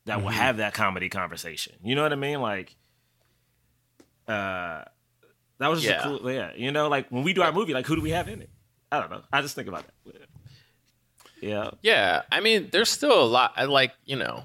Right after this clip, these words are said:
Speaker 3: a bunch of people doing good, really good stand-up. It's just that the production, the amount of specials like that, all right, it's just never gonna reach the level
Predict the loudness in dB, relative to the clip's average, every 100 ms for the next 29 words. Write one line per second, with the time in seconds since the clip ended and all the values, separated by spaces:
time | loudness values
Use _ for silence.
0 | -6 0 2 2 0 -4 -2 -2 2 2
1 | 2 2 2 2 -2 -18 -4 0 0 0
2 | -2 -4 -2 0 2 0 -2 _ _ 2
3 | 2 4 4 2 -2 _ -12 -8 -8 -2
4 | -2 2 2 2 -2 -12 _ _ _ _
5 | _ _ _ 2 4 4 4 0 0 0
6 | 2 2 2 0 -6 -10 0 0 2 0
7 | 0 -8 0 2 2 -2 -4 -4 -4 -2
8 | -2 0 4 6 6 4 6 4 2 2
9 | 4 4 6 4 4 0